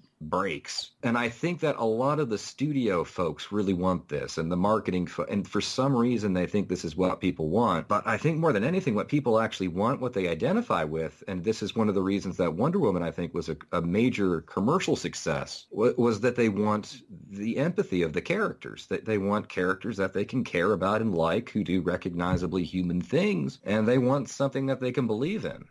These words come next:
And I, I, for example, I, I believe, for exa-, the most, I don't know if most popular, but certainly,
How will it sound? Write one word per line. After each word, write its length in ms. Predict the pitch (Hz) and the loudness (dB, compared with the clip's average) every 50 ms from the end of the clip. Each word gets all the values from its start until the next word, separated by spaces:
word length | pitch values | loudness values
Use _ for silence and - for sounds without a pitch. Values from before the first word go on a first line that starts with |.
| - | -14
And 200 | - 90 90 90 | -10 -8 -6 -4
I, 180 | - - 101 - | -2 -2 -2 -2
I, 100 | - 92 - | -4 -6 -6
for 180 | - - 120 | -2 0 0
example, 420 | 110 95 98 120 120 117 120 117 87 | 0 0 2 0 0 2 2 2 2
I, 160 | 110 117 107 - | 2 2 0 0
I 100 | 110 110 | 0 -2
believe, 520 | 95 92 104 101 113 131 151 156 151 131 117 | -2 -2 -4 -2 0 0 2 2 0 -2 -4
for 340 | - - - - 113 104 | -8 -14 -4 -2 -2 0
exa-, 160 | 90 92 - - | 0 -2 -6 -6
the 300 | - 98 101 95 92 90 | -4 -2 0 2 2 0
most, 680 | 85 87 90 92 98 113 123 127 127 - - - - - - - - - - _ _ - | 0 0 -2 0 2 2 2 2 0 -4 -8 -12 -14 -18 -18 -20 -20 -20 -20 _ _ -14
I 60 | 101 | -10
don't 100 | 101 101 | -6 -6
know 60 | 107 | -4
if 100 | 95 92 | -2 0
most 240 | 104 95 82 - - | 0 -2 -2 -2 0
popular, 480 | - 107 113 - - 98 87 85 87 | 0 2 2 2 0 0 0 0 0
but 300 | 82 78 85 76 - - | 0 0 -2 -4 -4 -6
certainly, 340 | - - 104 71 80 92 73 | -4 -2 -2 0 0 -2 -6